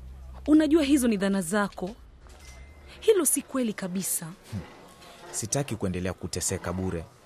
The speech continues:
Speaker 2: Umesikia? Sikubahatika kuajiriwa kwenye sekta ya utumishi wa umma.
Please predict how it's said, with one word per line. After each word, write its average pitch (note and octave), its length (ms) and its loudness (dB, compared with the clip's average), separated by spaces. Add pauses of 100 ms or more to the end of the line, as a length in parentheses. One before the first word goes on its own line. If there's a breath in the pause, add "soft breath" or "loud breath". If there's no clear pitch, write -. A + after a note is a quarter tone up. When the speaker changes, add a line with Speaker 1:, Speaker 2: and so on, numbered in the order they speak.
(280)
Speaker 2:
Umesikia? G#2 420 -2 (1300)
Sikubahatika C3 720 0
kuajiriwa G2 440 0
kwenye G2+ 220 0
sekta G2+ 340 -2
ya G2 120 2
utumishi G2+ 420 0
wa G2 100 2
umma. G2 240 0